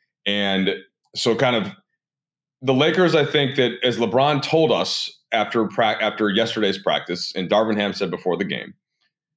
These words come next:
the Warriors are going to make a push. They are gonna make a big push. They are gonna hit extremely tough shots no matter how much you stick with them, and you have to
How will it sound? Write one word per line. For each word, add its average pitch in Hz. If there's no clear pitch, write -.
the 104
Warriors 139
are 131
going 135
to 139
make 98
a -
push. -
They 104
are 104
gonna 101
make 98
a 90
big 143
push. 127
They 107
are 98
gonna 90
hit 92
extremely 135
tough 131
shots 107
no 95
matter 87
how 131
much 131
you 120
stick 113
with 110
them, 104
and 95
you 90
have 98
to 87